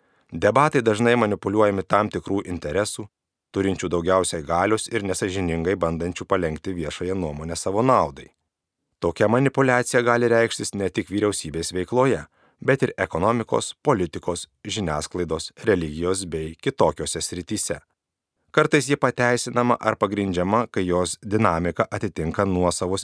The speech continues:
ekonominius ar ideologinius interesus. Tačiau anksčiau ar vėliau ji atsigręžia prieš tuos pačius interesus. Dialogo stoka reiškia, kad atskiruose sektoriuose niekas nesirūpina bendruoju gėriu,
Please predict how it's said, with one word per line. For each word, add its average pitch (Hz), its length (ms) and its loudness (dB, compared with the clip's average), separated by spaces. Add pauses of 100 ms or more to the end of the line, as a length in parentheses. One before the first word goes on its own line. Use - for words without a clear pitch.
ekonominius 127 580 0 (260)
ar - 200 0
ideologinius 95 800 2
interesus. 107 760 -2 (500)
Tačiau 98 340 2
anksčiau 101 560 2
ar 92 140 0
vėliau 107 400 2
ji 90 260 -2
atsigręžia 120 580 0
prieš 151 300 -2
tuos 78 220 -2
pačius - 440 -8
interesus. 90 840 -4 (840)
Dialogo 104 640 4
stoka 104 500 2
reiškia, 104 460 2
kad - 240 -4
atskiruose 104 600 0
sektoriuose 120 640 0
niekas 113 480 2
nesirūpina 98 600 0
bendruoju 82 600 0
gėriu, 98 320 0